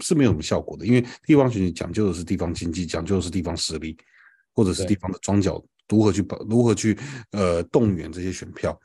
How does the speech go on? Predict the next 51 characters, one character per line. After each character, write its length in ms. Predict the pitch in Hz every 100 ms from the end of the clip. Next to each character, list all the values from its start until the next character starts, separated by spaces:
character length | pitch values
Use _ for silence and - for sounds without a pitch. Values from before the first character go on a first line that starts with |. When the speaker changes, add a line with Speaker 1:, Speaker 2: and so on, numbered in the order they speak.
| _
Speaker 1:
那 160 | 135 120 - - - _ _ _ _ _
国 180 | 139
家 140 | 160 185
选 180 | 180 101
举 100 | -
讲 160 | - 80
究 180 | - 107
的 60 | 90
是 100 | 101
国 200 | - 85
家 120 | 92
定 220 | 90 85
位 140 | 85 80
嘛， 100 | -
还 140 | _ 95
有 100 | 85
国 180 | - 87
家， 300 | 95 90 87
对 120 | 101
不 140 | 95
对？ 80 | 92
不 120 | 101
管 100 | 95
是 100 | 85 85
你 120 | 87
谈 200 | 80 87
到 140 | 92 92
两 180 | 82
岸 140 | 92 107
政 160 | 104
策 240 | 90 104 92
啊、 100 | 87
美 140 | 82
中 160 | 82 104
台 100 | 90
政 200 | 87 87
策 180 | - 82
啊， 80 | - - -
这 100 | -
些 40 | 165
东 140 | 143
西 60 | 131
才 160 | 87
是 80 | 85
一 40 | 90
个 100 | 90
核 200 | 82 82
心 160 | -
的 80 | 90
价 240 | 80 82 80
值。 240 | -